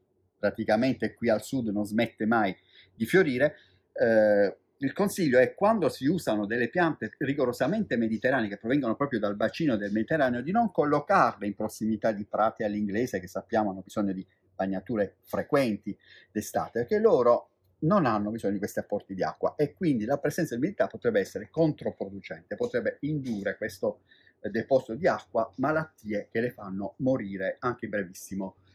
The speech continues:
tempo. E ancora come cuscini per la, per il nostro giardino, i cisti. Anche qui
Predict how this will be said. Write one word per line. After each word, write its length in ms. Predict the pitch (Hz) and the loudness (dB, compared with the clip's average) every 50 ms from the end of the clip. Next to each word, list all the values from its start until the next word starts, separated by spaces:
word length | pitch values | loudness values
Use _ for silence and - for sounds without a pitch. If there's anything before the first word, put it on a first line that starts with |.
| _ _ _ _ | _ _ _ _
tempo. 500 | - 90 87 - - _ _ - 87 - _ _ _ _ _ _ _ _ _ _ _ _ _ _ _ _ _ _ _ _ - - _ _ _ - _ _ _ _ _ | -4 -4 -4 -6 -14 _ _ -14 -14 -14 _ _ _ _ _ _ _ _ _ _ _ _ _ _ _ _ _ _ _ _ -20 -20 _ _ _ -20 _ _ _ _ _
E 640 | - 151 143 139 131 131 131 123 123 123 120 - - - | 0 2 2 4 4 4 4 4 4 4 2 2 0 -2
ancora 800 | - 160 170 160 - - 202 202 208 202 208 214 214 233 233 - - | 0 0 0 0 -2 -2 0 2 2 4 4 6 4 4 2 0 -4
come 400 | - 139 123 123 120 117 110 - - - - - _ | -6 -4 -2 0 0 0 0 -2 -4 -12 -20 -20 _
cuscini 680 | _ - 131 - - - - 156 156 147 123 113 107 98 | _ -6 -6 -4 -2 -2 -2 -2 0 0 2 2 0 0
per 200 | - 101 101 101 | 0 -2 -4 -2
la, 460 | 101 95 95 92 92 92 90 90 90 _ _ _ _ _ | -2 -4 -4 -4 -4 -4 -6 -6 -8 _ _ _ _ _
per 100 | _ - | _ -10
il 60 | 101 | -6
nostro 340 | 107 113 110 - - 120 120 | -4 -4 -4 -4 -6 -8 -6
giardino, 720 | 131 180 202 214 196 175 175 165 185 190 208 214 - - _ _ | 0 2 0 0 0 -2 -8 -4 -2 0 0 0 0 -4 _ _
i 260 | - 160 139 139 - - | -4 -2 -2 -2 -4 -6
cisti. 720 | - - - 139 123 117 - - - - - 127 127 - - _ _ _ _ _ _ _ _ | -6 -4 -2 -2 -2 -4 -6 -10 -8 -2 -2 -2 -2 -2 -6 _ _ _ _ _ _ _ _
Anche 380 | - 143 143 - - 165 - - | 0 0 0 2 0 -2 -2 -2
qui 380 | - 202 180 175 170 160 - | 0 0 2 2 0 0 -4